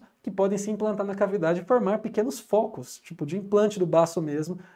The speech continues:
e o paciente, se ele tiver, por exemplo, uma P T I, ele pode recorrer da doença por conta de focos de esplenose. Baços acessórios. Lembrar que em torno de dez por cento das pessoas podem ter pequenos baços acessórios, mas a maior parte deles estão no grande aumento,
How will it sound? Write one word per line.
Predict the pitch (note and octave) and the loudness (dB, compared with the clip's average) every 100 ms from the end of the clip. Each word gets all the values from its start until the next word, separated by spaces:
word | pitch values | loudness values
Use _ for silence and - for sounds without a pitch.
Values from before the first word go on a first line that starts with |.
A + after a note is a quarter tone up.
| - | -4
e | |
o | F#3+ | 0
paciente, | F3 E3+ E3+ F3+ | 0 0 -4 -2
se | F3 | 0
ele | F3 | -2
tiver, | E3 D#3 | 0 -2
por | D#3+ | -2
exemplo, | D3 D#3 | -2 -2
uma | D#3 | -2
P | F3+ | 0
T | G3 | 2
I, | E3 F3+ | 4 2
ele | G#3 | 0
pode | G#3 F#3 | 0 -2
recorrer | E3 F3+ F#3 F3 F3+ | 0 -2 -2 -2 -2
da | |
doença | F#3 F#3+ E3+ E3+ | -2 0 -2 -4
por | E3+ | -6
conta | F3 F3 F#3 | -2 -2 -2
de | F#3+ | -2
focos | F#3 E3+ F3 | 0 0 -2
de | |
esplenose. | E3+ - G3 D3 B2+ - _ _ _ _ _ _ - | -6 -2 0 0 -2 -8 _ _ _ _ _ _ 0
Baços | E3 E3+ E3+ E3 | 6 6 6 0
acessórios. | E3 F3 - F3 F3 F3 _ _ _ _ _ - | 0 -2 2 4 4 -2 _ _ _ _ _ -2
Lembrar | F3 F3 | 0 2
que | E3+ F3 | 0 -2
em | |
torno | E3 F3+ E3+ | -2 0 0
de | E3 | 2
dez | D3+ E3+ | 0 0
por | F#3+ | -2
cento | F#3+ F3 E3 | -4 -4 -4
das | E3 E3 | -4 -2
pessoas | E3 E3 C#3+ | -4 -6 -4
podem | E3 E3+ | -2 -2
ter | E3+ | -4
pequenos | E3+ E3+ D#3 C#3+ | -6 -6 -4 -2
baços | D3+ D3 D#3 | -4 -4 -8
acessórios, | - D#3+ - C#3+ C3+ | -6 -6 -2 -2 -2
mas | D3 | -2
a | D3+ | -2
maior | D3 D#3+ | 0 0
parte | E3 D#3+ D#3 | 0 -2 -4
deles | D3 | -8
estão | C#3+ G3 | -4 -4
no | G#3 | -2
grande | F3 F3 | 0 2
aumento, | G#3 G3+ G#3 G3+ G3 | 2 4 2 2 -2